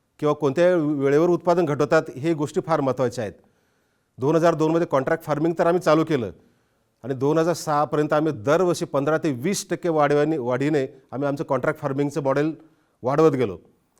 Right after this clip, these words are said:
दोन हजार सहामध्ये आपण कधीकधी म्हणतो ना, एखादी अशी अघटित घटना घडते, धंद्यात नुकसान होणं वेगळं, पण एकदमच एखादं डिझास्टर येणं वेगळं.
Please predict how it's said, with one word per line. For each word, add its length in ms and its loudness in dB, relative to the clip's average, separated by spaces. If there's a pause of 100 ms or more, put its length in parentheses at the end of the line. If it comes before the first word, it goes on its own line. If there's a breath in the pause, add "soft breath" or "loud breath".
(560)
दोन 240 0
हजार 180 4
सहामध्ये 680 0 (140)
आपण 200 -10
कधीकधी 280 0
म्हणतो 240 -2
ना, 100 0
एखादी 280 -2
अशी 200 -4 (100)
अघटित 320 0
घटना 300 -2
घडते, 460 -4 (600 soft breath)
धंद्यात 320 -2
नुकसान 340 -4
होणं 180 2
वेगळं, 320 2 (440)
पण 140 -2
एकदमच 580 -2
एखादं 280 -2
डिझास्टर 460 -4
येणं 220 2
वेगळं. 320 0